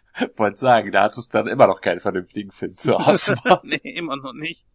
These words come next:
Speaker 1: Ach, ich muss ganz ehrlich und ganz kontrovers sagen, ich hab mit dieser Art von Film ein ganz großes Problem. Da werden mir diverse Leute widersprechen und das sei denen auch unbelassen. Ich hab mit dieser Art Film einfach das große Problem, dass,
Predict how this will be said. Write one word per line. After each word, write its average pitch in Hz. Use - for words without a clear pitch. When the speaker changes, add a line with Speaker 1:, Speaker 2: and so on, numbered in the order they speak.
Speaker 1:
Ach, 139
ich 123
muss 147
ganz 131
ehrlich 120
und 113
ganz 110
kontrovers 107
sagen, 98
ich 98
hab 110
mit 110
dieser 110
Art 104
von 101
Film 101
ein 101
ganz 95
großes 90
Problem. 80
Da 78
werden 104
mir 95
diverse 98
Leute 113
widersprechen 98
und 113
das 98
sei 95
denen 95
auch 87
unbelassen. 101
Ich 113
hab 143
mit 127
dieser 107
Art 92
Film 95
einfach 95
das -
große 98
Problem, 92
dass, -